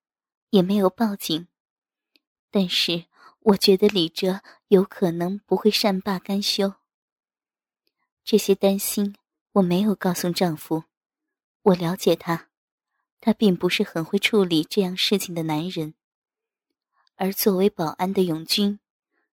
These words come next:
在社会的底层混迹了这么多年，有着丰富的经验。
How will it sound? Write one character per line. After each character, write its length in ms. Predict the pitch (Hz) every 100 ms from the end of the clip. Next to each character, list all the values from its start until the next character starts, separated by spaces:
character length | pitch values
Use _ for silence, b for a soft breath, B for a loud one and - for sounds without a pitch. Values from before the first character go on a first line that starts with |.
| _
在 180 | - 202
社 240 | - 196
会 180 | 175 180
的 120 | 175
底 200 | 170 165
层 320 | - 175 175 B B B
混 260 | - 208
迹 180 | 185 202
了 120 | 175
这 140 | 175 220
么 100 | 175
多 220 | - 170
年， 320 | 170 147 165 _ _ _ _ _ _ _ -
有 140 | 185
着 140 | 185
丰 260 | 170 202 202
富 140 | -
的 120 | 180 160
经 300 | 190 190 196
验。 260 | 165 156